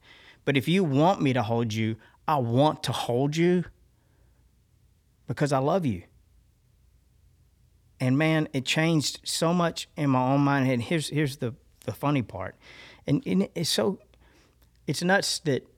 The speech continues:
we don't think of these. Like, when you get in the middle of this, this fear, selfishness, rat race, <laughs> all common sense goes out the window,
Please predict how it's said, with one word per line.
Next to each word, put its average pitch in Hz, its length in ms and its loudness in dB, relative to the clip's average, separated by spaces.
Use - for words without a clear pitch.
we 135 140 0
don't 147 180 0
think 165 280 0
of 127 60 2
these. 110 200 -2
Like, 120 220 -2
when 139 240 2
you 202 100 4
get 196 160 6
in 147 60 2
the 143 80 6
middle 151 280 6
of 147 120 4
this, 139 400 2
this 143 240 -2
fear, 147 640 4
selfishness, 131 1160 0
rat 131 400 0
race, 101 480 -4
<laughs> - 260 0
all 143 200 6
common 165 360 4
sense 160 320 0
goes 123 220 2
out 120 180 2
the 117 60 0
window, 113 440 -2